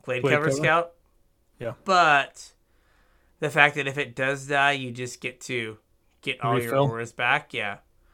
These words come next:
Speaker 2: Yeah.
Speaker 1: Or get, like, draw, like, a whole handful of stuff is pretty good. So, I'll get, they had this, yeah. It's so funny, it's like, auras off auras, and then it's, like,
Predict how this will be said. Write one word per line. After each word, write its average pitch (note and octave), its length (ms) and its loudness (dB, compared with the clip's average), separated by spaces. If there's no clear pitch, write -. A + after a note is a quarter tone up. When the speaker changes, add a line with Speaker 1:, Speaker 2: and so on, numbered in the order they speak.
Speaker 2:
Yeah. A#2+ 100 -6
Speaker 1:
Or A#2+ 60 -4
get, C3 320 -2
like, B2 240 -4
draw, A#2+ 340 2
like, A#2 240 -2
a A2+ 80 -6
whole A#2 180 -4
handful A#2+ 420 -6
of A#2 60 -8
stuff B2+ 260 -4
is B2+ 120 -12
pretty A#2 260 -10
good. A2+ 340 -8
So, A#2 600 -4
I'll C#3 140 2
get, C3+ 200 -6
they D3 120 0
had C#3+ 200 2
this, B2+ 160 -10
yeah. G#2+ 160 -8
It's D#3 140 -10
so F#3+ 140 2
funny, F3 320 0
it's C3 240 -8
like, D3 180 -8
auras F#3 280 0
off F3+ 180 6
auras, D#3 380 2
and C3 120 -6
then C3 120 -2
it's, B2+ 160 -6
like, B2+ 300 -4